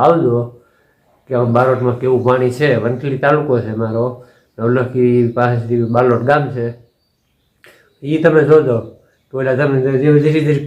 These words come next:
ખારા હાલ્યા જતા હોય, ગોઠણ ગોઠણ એમાં એમ કે આટલું ઘૂંટણસમાં પાણી ભરાઈ ગયું, એટલું એટલું પાણી જાતું હોય. અસલ ન્યૂઝ ઉતારો ને ત્યાં બારોટ ગામમાં આવજો અમારા, તો ખબર પડે કેટલું પાણી. હજી લગન કોઈ પૂગ્યા નથી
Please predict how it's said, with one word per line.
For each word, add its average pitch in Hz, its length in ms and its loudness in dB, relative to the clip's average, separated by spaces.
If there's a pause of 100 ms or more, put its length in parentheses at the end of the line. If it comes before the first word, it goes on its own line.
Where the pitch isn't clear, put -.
ખારા 143 260 2
હાલ્યા 151 360 2
જતા 147 160 0
હોય, 135 180 -2
ગોઠણ 143 280 0
ગોઠણ 139 260 -2
એમાં 143 160 0
એમ 135 80 -6
કે 131 160 -6
આટલું 131 500 -2
ઘૂંટણસમાં 143 560 0
પાણી 123 260 0
ભરાઈ 120 240 -2
ગયું, 117 220 -4
એટલું 131 200 -6
એટલું 117 180 -10
પાણી 120 260 0
જાતું 120 240 -2
હોય. 117 120 -4 (400)
અસલ 160 300 2
ન્યૂઝ 165 240 -2
ઉતારો 170 260 2
ને 151 60 0
ત્યાં 135 220 0
બારોટ 135 260 0
ગામમાં 131 340 -2
આવજો 123 240 -2 (100)
અમારા, 110 280 -8 (1120)
તો - 100 -10
ખબર 139 320 4
પડે 127 220 4
કેટલું 139 280 -2
પાણી. 135 220 4
હજી 175 180 6
લગન 185 220 4
કોઈ 175 180 0
પૂગ્યા 175 300 2
નથી 117 220 -8